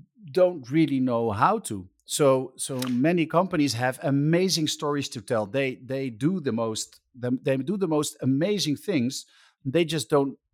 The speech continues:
don't have anybody, uh, in-house <clears throat> that's able to translate these great things that they achieve, uh, and turn them into the, uh, into, uh,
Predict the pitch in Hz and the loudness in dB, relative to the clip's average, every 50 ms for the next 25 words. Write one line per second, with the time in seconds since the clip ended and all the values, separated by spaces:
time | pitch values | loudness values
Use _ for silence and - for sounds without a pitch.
0 | _ - 139 139 135 131 135 - - 101 139 139 131 - - - 170 180 165 143 | _ -2 0 2 2 2 0 -2 -4 -4 -2 -2 -2 -2 -2 0 0 2 2 2
1 | 135 131 123 120 123 120 117 123 - _ _ - 113 117 113 - - 170 156 131 | 2 0 0 0 -2 -6 -6 -8 -10 _ _ -14 -10 -10 -10 -6 0 2 2 2
2 | 120 135 175 170 147 139 135 139 135 - - - - _ - - 175 160 147 135 | 2 2 0 -2 -4 -4 -8 -8 -8 -10 -10 -12 -14 _ 0 2 4 4 4 2
3 | 117 98 _ _ _ _ _ _ _ _ - 151 156 151 - - - 185 175 156 | -2 -4 _ _ _ _ _ _ _ _ 2 4 4 4 2 0 -2 -2 -2 -2
4 | 147 147 131 - 147 135 127 - - 175 185 208 220 - - 175 143 127 127 - | -2 -4 -6 -4 -4 -6 -4 -4 -2 -2 -2 0 0 -2 0 2 2 0 0 -2
5 | 127 131 127 120 - - - _ - 175 131 131 135 147 151 143 - - 190 214 | -6 -8 -6 -6 -6 -8 -10 _ -20 -12 -4 0 2 2 2 0 -2 -2 -4 -2
6 | 208 - - 160 151 139 127 123 113 - - 113 107 110 127 139 - _ _ _ | -2 -4 -6 -4 -2 0 0 0 -2 -4 -6 -6 -4 -4 -6 -6 -8 _ _ _
7 | _ _ _ _ _ _ _ - 156 151 151 151 143 165 156 156 - 185 185 170 | _ _ _ _ _ _ _ -4 -2 -2 -2 -2 -2 -2 -2 -2 -2 -4 -4 -2
8 | 160 143 131 135 135 135 131 - 135 120 123 131 127 131 131 131 131 131 - - | 0 2 2 2 2 0 -2 -6 -8 -6 -4 -2 0 0 0 0 -2 -4 -6 -8
9 | 127 127 131 131 151 147 143 - - 135 131 131 135 135 135 123 120 120 123 117 | -8 -8 -6 -4 -2 -2 -2 -2 -4 -6 -6 -6 -6 -6 -6 -6 -6 -6 -6 -6